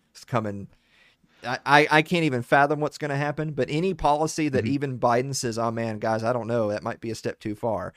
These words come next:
Speaker 1: the next guy will be like, "Let's do it on day one."
Speaker 2: Yeah.
Speaker 1: That's, that's,
Speaker 2: Exactly.
Speaker 1: that's my prediction. So now, now I went from being optimistic to being terribly pessimistic.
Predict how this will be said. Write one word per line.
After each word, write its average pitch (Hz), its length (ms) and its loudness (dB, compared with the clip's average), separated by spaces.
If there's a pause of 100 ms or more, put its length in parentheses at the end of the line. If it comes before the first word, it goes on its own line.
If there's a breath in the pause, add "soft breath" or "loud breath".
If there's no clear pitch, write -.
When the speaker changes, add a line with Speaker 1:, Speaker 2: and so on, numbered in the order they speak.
(160 loud breath)
Speaker 1:
the 120 140 -2
next 123 320 -4
guy 156 380 0
will 117 100 -2
be 104 160 -2
like, 101 220 -4
"Let's 113 180 -4
do 107 160 -2
it 98 60 -4
on 92 120 -10
day 85 180 -8
one." 82 340 -12 (840)
Speaker 2:
Yeah. 92 220 4
Speaker 1:
That's, 113 300 -2
that's, 113 300 -2
Speaker 2:
Exactly. 82 100 -12
Speaker 1:
that's 104 240 -4
my 101 140 -6
prediction. - 260 -10
So 165 140 6
now, 226 360 8
now 233 200 6
I 208 120 8
went 180 180 -2
from 156 140 -6
being 160 220 0
optimistic 151 560 0
to - 60 -14
being 127 160 -2
terribly 127 360 0
pessimistic. - 640 -4